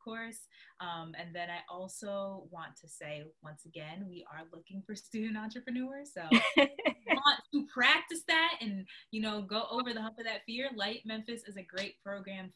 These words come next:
Speaker 1: for that. Um, and then also, of course, I do want to thank you for having us here, Talisa. This is incredible. Um, I
Speaker 2: Aw.
Speaker 1: really, this is an awesome program. So I appreciate that you would invite me, um, as well.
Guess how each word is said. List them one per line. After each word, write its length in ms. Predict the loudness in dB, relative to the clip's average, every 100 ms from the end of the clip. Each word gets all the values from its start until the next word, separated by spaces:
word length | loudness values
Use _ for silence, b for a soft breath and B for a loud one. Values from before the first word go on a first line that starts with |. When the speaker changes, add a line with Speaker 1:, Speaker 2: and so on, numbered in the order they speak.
| -8
Speaker 1:
for 180 | -6 -4
that. 320 | -4 -6 -12 -20 -18 B B B
Um, 280 | -2 -2 -4 -6
and 120 | -6
then 120 | -6 -6
also, 220 | -8 -4
of 80 | -6 -4
course, 200 | -8 -6
I 120 | -10
do 140 | -8 -10
want 180 | -12 -14
to 80 | -14
thank 160 | -14 -16 -14
you 300 | -12 -10 -12 _
for 480 | -14 -10 -10 -12 -14 _
having 360 | -4 -4 -4 -8
us 120 | -10
here, 160 | -12 -12
Talisa. 540 | -12 -16 -18 -12 -12
This 180 | -10 -14
is 100 | -14
incredible. 760 | -14 -14 -16 -16 -14 -14 -12 -14 -12
Um, 360 | -10 -10 -12 -16 -10
I 160 | -4 -2
Speaker 2:
Aw. 60 | -2
Speaker 1:
really, 180 | -4 -8 _ -20
this 120 | -20
is 80 | -16
an 80 | -16 -16
awesome 220 | -18 -20
program. 300 | -18 -14 -14
So 140 | -12 -10
I 60 | -10
appreciate 440 | -12 -16 -14 -16
that 200 | -20 -18
you 80 | -14
would 140 | -14 -16 B B -10
invite 320 | -8 -6 -8
me, 240 | -14 -16 -20 _ _
um, 200 | -12 -12 -14 -18
as 100 | -20
well. 640 | -20 -20 -10 0 0 0